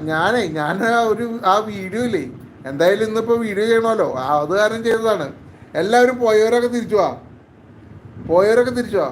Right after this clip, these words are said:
ഇല്ല ബ്രോ, മാക്സിമം പോയാൽ ആറ് കെ സെവൻ കെ per day രേണു സുതുക്ക്. അല്ല, രേണു സുധിന് ഞാൻ പറഞ്ഞില്ലേ, കേട്ടു. ഇങ്ങനെ ഒരു ലക്ഷം ചോദിച്ചിട്ട്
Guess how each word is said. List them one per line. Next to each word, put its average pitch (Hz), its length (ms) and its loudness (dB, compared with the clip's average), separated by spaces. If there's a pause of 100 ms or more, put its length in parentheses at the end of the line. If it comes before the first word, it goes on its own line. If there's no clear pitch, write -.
(1700)
ഇല്ല 214 360 2
ബ്രോ, 240 140 4 (160)
മാക്സിമം 226 640 -4
പോയാൽ 226 260 2
ആറ് 190 420 2 (120)
കെ 226 120 0 (880)
സെവൻ 175 300 0 (180)
കെ 202 100 0 (180)
per 185 140 4 (140)
day 180 140 2 (260)
രേണു 165 400 -2
സുതുക്ക്. 143 360 -8 (440)
അല്ല, 294 140 4 (260)
രേണു 208 360 0
സുധിന് 240 340 -6
ഞാൻ 285 160 -2
പറഞ്ഞില്ലേ, 269 320 -4 (100)
കേട്ടു. 220 400 4 (500)
ഇങ്ങനെ 226 200 -6 (140)
ഒരു 233 240 0
ലക്ഷം 269 320 0
ചോദിച്ചിട്ട് 247 360 -2